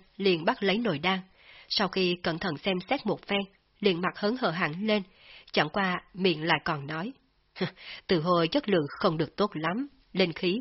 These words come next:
cũng không được đầy đủ, xem ra chỉ có thể miễn cưỡng sử dụng mà thôi." Những lời này đạo sĩ ở đối diện vừa nghe, trên mặt đỏ rực một mảng, thiếu chút nữa học máu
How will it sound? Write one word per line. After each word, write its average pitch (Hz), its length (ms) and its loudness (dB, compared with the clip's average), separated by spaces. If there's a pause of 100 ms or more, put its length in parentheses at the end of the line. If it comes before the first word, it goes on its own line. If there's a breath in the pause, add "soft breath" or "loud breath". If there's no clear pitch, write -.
(120)
cũng 175 180 0
không 226 260 -2
được 180 160 -2
đầy 175 220 0
đủ, 160 220 -2 (380 soft breath)
xem 165 300 -2
ra 170 280 0 (120)
chỉ 175 100 0
có 233 120 0
thể 202 180 -2
miễn 165 160 2
cưỡng 160 260 0
sử 196 300 4
dụng 156 200 2
mà 151 220 -2
thôi." 202 280 0 (840 loud breath)
Những 185 180 2
lời 185 160 2
này 165 300 -2
đạo 165 160 0
sĩ 180 160 2
ở 160 120 -2
đối 190 180 0
diện 165 220 0
vừa 165 160 2
nghe, 185 260 0 (300 soft breath)
trên 233 180 4
mặt 190 200 -2
đỏ 175 140 0 (120)
rực - 160 0
một 175 200 -2
mảng, 165 260 -4 (420 loud breath)
thiếu 233 160 6
chút 311 160 0
nữa 180 140 4
học 170 200 -2
máu 175 260 2